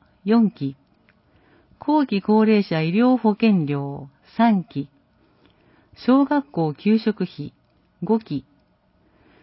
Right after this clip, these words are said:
納付は口座振替が便利です。金剛の大字、海老名。海老名と書道で書いたら難しかったです。海老名小学校、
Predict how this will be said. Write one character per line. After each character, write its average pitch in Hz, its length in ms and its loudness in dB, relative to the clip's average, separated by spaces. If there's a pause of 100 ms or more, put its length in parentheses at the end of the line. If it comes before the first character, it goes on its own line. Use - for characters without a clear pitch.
(460)
納 240 200 4
付 254 180 0
は 208 380 0
口 247 240 2
座 285 140 2
振 285 120 -2
替 180 380 0
が 143 140 -4
便 180 220 0
利 147 120 -4
で 143 160 -10
す。 - 60 -20 (2250)
金 302 320 6
剛 185 220 4
の 143 160 -2
大 170 320 -2
字、 156 300 -10 (540)
海 254 260 2
老 165 40 0
名。 139 200 -4 (1400)
海 254 280 6
老 180 40 2
名 165 240 -4 (140)
と 208 100 -4
書 277 200 -2
道 269 180 4
で 170 180 -2
書 202 120 2
い 190 100 -2
た 160 120 -4
ら 147 120 -4
難 220 400 -2
し - 80 -10
か 214 120 -4
っ - 80 -10
た 147 140 -8
で 147 160 -12
す。 - 60 -20 (1120)
海 208 240 4
老 294 80 8
名 277 60 6
小 269 240 4
学 226 260 2
校、 151 400 -10